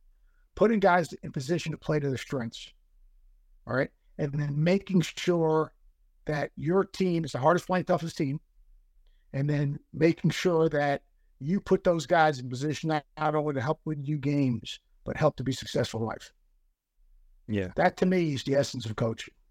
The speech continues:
Speaker 1: That's what Coach Wright did with you guys. I'm sure that's what Coach Beckton is trying to do. That's what good coaches do.
Speaker 2: Yeah, definitely. And Coach Wright was definitely like that. Um, real tough on the court, but off the court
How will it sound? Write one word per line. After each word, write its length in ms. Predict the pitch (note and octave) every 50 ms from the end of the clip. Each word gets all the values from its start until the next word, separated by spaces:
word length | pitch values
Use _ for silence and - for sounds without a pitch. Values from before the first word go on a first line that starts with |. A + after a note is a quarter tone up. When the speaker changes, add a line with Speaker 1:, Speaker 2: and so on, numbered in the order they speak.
| _ _ -
Speaker 1:
That's 240 | B2+ C#3 C3 - -
what 140 | E3+ D#3+
Coach 320 | - - E3 D#3 B2+ - -
Wright 180 | D3+ D3+ C#3+
did 200 | - D3+ C#3 B2
with 100 | A#2 A2+
you 120 | C#3 D#3 E3
guys. 320 | - F3 E3 D#3+ D#3+ C3+
I'm 100 | C3 A#2
sure 180 | - - F3 D3+
that's 160 | C#3 B2+ -
what 80 | A#2+ -
Coach 240 | - A#2+ - -
Beckton 300 | - D#3 D3+ - - D#3+
is 80 | C3+ B2
trying 300 | - - - D#3 D3+ D3
to 40 | C3+
do. 260 | B2+ D3 D3 C#3+ C#3+ - _ _ _ _ _ _
That's 200 | - E3+ D#3+ -
what 140 | - - -
good 220 | - D#3 D3 -
coaches 420 | - - C3+ B2+ - - B2 G2 -
do. 140 | - A2 - - _ _ _ _ _ _ _ _ _ _ _ - - - _ - - - _ _ _ _ _ - - - - - -
Speaker 2:
Yeah, 140 | G2 G2 G2 F#2 G2 -
definitely. 520 | G#2+ G2+ G2 - G#2 G2 G2 F#2 F2+ F2+
And 280 | F#2 F#2+ F#2+ F#2 F#2 E2+
Coach 300 | - - A2 G#2+ - -
Wright 300 | G#2+ G#2 G#2 G#2 F#2+ -
was 240 | - G2+ G#2 G2+ F#2+
definitely 380 | F#2+ G2+ G2+ F#2+ - G#2+ G#2 G2+
like 220 | G2+ G2+ G2 F#2+
that. 320 | - G2 G2+ G2 F#2 - - - _ _ _ _ _ _ _ _ _ _ _ _ -
Um, 420 | - F#2+ F#2 F#2 F2+ F2 E2+ - - -
real 300 | - F#2+ G2+ A2 A2+ A2+
tough 340 | G2+ - - B2+ A#2 A2+ -
on 120 | A#2 A2 A2
the 80 | G#2
court, 400 | - - - A#2 A2+ A#2+ A#2 - _ _ _ -
but 400 | F#2+ G2 G2+ G#2+ G#2 G2+ G2+ - - _ _ _ _ _ _ _ _ _ _ _ -
off 300 | G#2 G#2+ A2 G#2+ - -
the 80 | A2+
court 360 | - - A2+ A2 G#2+ G#2 -